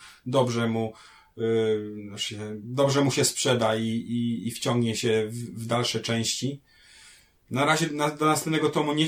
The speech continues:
nie sięgnąłem jeszcze, co prawda. E, za dużo, <laughs> za dużo różnych rzeczy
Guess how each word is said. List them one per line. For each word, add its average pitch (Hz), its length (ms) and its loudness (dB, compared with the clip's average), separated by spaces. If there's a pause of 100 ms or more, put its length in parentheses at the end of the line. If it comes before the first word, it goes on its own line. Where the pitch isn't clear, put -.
nie 160 140 -2
sięgnąłem 160 500 2
jeszcze, 123 240 -4
co 123 140 -6
prawda. 123 640 0 (1000)
E, 117 240 0
za 123 120 0
dużo, 127 200 0 (280)
<laughs> 135 180 -4
za 123 140 0
dużo 135 260 0
różnych 135 340 2
rzeczy 123 240 -2